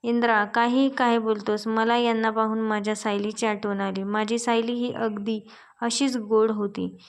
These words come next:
विराट राधाकडे बघून बोलला. "हो, गोड तर ती आहे, खूप गोड." इंद्रनील राधाकडे पापणीही न पाडता एक-, एकटक बघत बोलला,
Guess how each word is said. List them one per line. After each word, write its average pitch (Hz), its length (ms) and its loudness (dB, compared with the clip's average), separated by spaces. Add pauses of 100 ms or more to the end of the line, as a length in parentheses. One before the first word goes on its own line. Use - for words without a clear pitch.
(260)
विराट 226 340 0 (200)
राधाकडे 220 640 0
बघून 202 360 -2
बोलला. 180 320 -4 (420)
"हो, 233 220 4
गोड 220 400 2
तर 262 80 4
ती 254 260 -2
आहे, 220 320 0 (120)
खूप 226 320 -4
गोड." 190 260 0 (180)
इंद्रनील 214 720 0 (100)
राधाकडे 208 720 0
पापणीही 220 640 -2
न 226 200 0
पाडता 202 560 -4
एक-, - 400 -6 (720)
एकटक 240 400 0
बघत 208 400 0
बोलला, 190 380 0